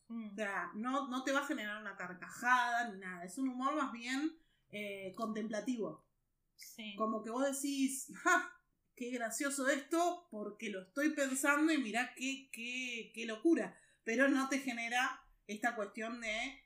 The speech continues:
Speaker 2: eh, "Ay, cómo me cagué de risa con lo que me dijo esta mujer".
Speaker 1: No.
Speaker 2: No. Habla de cuestiones muy profundas, de su propia vida, en primera persona, entonces son experiencias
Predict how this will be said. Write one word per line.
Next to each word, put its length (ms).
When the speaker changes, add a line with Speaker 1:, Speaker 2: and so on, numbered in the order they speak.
Speaker 2:
eh, 360
"Ay, 200
cómo 180
me 140
cagué 200
de 100
risa 300
con 120
lo 80
que 60
me 100
dijo 200
esta 120
mujer". 300
Speaker 1:
No. 240
Speaker 2:
No. 360
Habla 300
de 140
cuestiones 340
muy 140
profundas, 720
de 100
su 180
propia 380
vida, 360
en 60
primera 300
persona, 400
entonces 540
son 240
experiencias 840